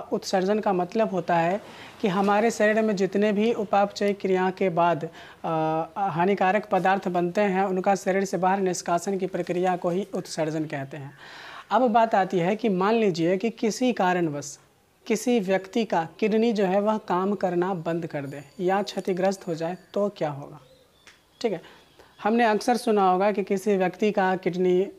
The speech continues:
फेल हो जाता है, ठीक है। फेल होने का मतलब है कि काम करना बंद कर देना, ठीक है।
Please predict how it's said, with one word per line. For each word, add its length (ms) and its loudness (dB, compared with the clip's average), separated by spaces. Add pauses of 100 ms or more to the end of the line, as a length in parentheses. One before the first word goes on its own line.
(180)
फेल 340 2
हो 180 -2
जाता 320 -8
है, 180 -12 (460)
ठीक 120 -2
है। 80 -2
फेल 340 0
होने 240 2
का 100 -2
मतलब 340 -2
है 60 0
कि 120 -2
काम 240 -2
करना 260 -2
बंद 260 -6
कर 180 -8
देना, 260 -14 (360)
ठीक 120 -2
है। 100 -4